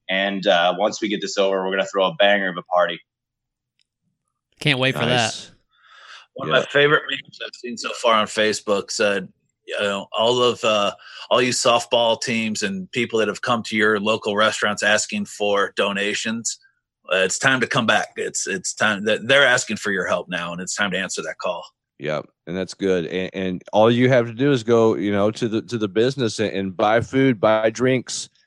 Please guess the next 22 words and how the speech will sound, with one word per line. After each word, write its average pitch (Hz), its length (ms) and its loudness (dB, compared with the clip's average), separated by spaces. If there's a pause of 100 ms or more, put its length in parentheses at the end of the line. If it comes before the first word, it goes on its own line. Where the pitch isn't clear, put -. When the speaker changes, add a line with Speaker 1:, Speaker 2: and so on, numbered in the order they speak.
(300)
Speaker 3:
um, 90 400 -4
support - 500 -2
your 117 100 -4
local 113 360 2
people, 117 360 0
man. 85 460 -4
So 82 440 0 (460)
once 104 320 -2
again, 104 240 -2
that's, 101 220 0 (220)
that's 107 200 2
what, 104 280 2 (280)
that, 101 120 -2 (100)
that 107 120 2
was 104 120 0
our 110 140 6
agenda 110 340 2
today, 87 260 0
man, 87 220 -2
was 92 140 0
just 98 220 -2
to 95 220 2